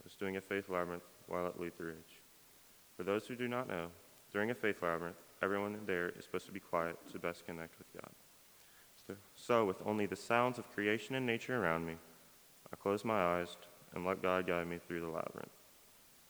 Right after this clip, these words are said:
To me, it symbolized going deep into myself, past all the worry and uncertainty. When I reached the center, I found peace with my inner self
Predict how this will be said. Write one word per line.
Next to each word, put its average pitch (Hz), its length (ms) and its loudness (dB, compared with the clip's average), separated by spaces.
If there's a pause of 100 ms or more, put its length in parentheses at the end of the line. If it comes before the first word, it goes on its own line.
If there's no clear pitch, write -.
To 110 80 0
me, 120 120 6
it - 120 0
symbolized 110 360 4
going 101 220 2
deep 101 240 -2
into 120 220 -6
myself, 85 440 -4 (600)
past 95 240 0
all 120 120 6
the 127 80 0
worry 113 420 4 (200)
and 95 140 -2
uncertainty. 85 680 -4 (1160)
When 110 180 6
I 110 120 8
reached 107 260 -2
the 113 80 -12
center, 87 340 0 (240)
I 95 60 -8
found 98 260 2
peace 117 240 0
with 113 140 -4
my 98 160 4
inner 101 120 2
self 85 300 2